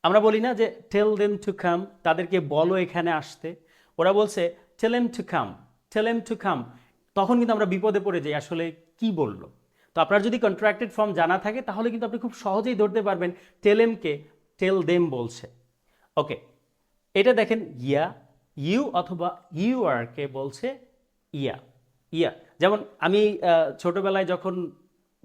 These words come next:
ওই বিটিভি নিউজ দেখতাম ইংলিশে, ওরা বলতো, "You are watching বিটিভি and বিটিভি World, you are, you are।" আমার তখন মনে হতো ওরা কি আর বাদ দিয়ে দিচ্ছে? এখন মনে হচ্ছে যে না, বাদ দেয় নাই, ওরা এটাকে কন্ট্রাক্টেড করেছে,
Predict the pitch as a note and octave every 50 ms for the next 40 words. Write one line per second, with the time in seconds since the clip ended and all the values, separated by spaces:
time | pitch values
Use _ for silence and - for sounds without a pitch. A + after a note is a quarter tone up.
0 | - _ - E3+ D3+ D3+ D3 C#3+ C3+ D#3 E3+ E3 F3+ E3 F3+ E3+ E3+ F#3+ G#3 G#3+
1 | F#3+ D3 D3+ C3+ - - C3 C#3 C#3+ D3+ D3+ D3+ C#3+ C3+ - A#2+ G#2+ D3+ E3 F#3
2 | F#3 G3 F#3 F#3 F#3+ E3+ D#3 D#3 D#3+ F#3 F3+ F#3 F#3+ F3 D#3+ E3+ E3+ E3 - E3
3 | D#3+ D3+ D#3+ E3 D#3 E3 D3+ D#3+ D#3 D3+ C#3+ D3+ D3+ D3 D3 C3 C#3 B2+ A#2+ A2
4 | G2 F#2 - - _ _ _ _ _ _ D3+ F3 G3 F3+ C#3 G2 - - - _
5 | _ _ _ _ _ - C#3+ E3+ G#3+ G3+ D#3+ - - - - - _ _ _ _
6 | E3 F#3 F3+ G3+ G#3 G3+ A#3 A3+ A3+ A3+ A#3 A#3+ A3+ A3 G#3+ A3 A#3 G3 F#3+ F#3
7 | D#3+ G#3+ A3 A#3 D#3+ E3 A3+ A#3 G3+ B3 A#3+ - - A3 D#3 G#2 - - _ _
8 | _ - D3+ E3 - A3+ A#3 A#3 A3+ A3 A3+ G3+ - A3 F3 F3+ E3 D3 D#3+ D#3
9 | B2 G#2+ - - - - _ - B2+ D#3+ F3 G3 F#3+ F3 E3 E3 D3+ C#3+ D#3 G#3
10 | A#3+ G3+ F3 F3+ F3 E3+ F3+ F3 G3+ C4+ C4 - G3 E3 D#3+ D3 D#3 F3+ F3+ F#3
11 | F#3+ - G3 F#3 G3 - D#3+ D3+ D#3 D#3 - A#3+ C4